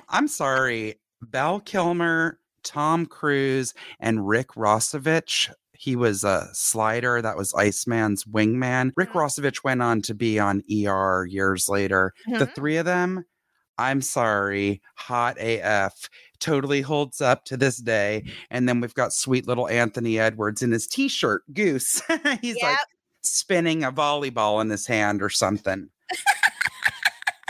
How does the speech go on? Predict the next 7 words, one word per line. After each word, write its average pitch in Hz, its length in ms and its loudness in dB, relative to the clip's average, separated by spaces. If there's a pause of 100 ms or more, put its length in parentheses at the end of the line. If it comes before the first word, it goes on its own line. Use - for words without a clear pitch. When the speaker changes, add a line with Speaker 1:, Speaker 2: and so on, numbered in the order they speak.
(160)
Speaker 1:
Oh, 143 520 0
boy. 110 580 0 (1200)
Speaker 2:
You 311 120 -2
gotta 494 300 2 (280)
cool 339 300 -2
down, 208 200 -4 (260)
Jessica. 208 880 0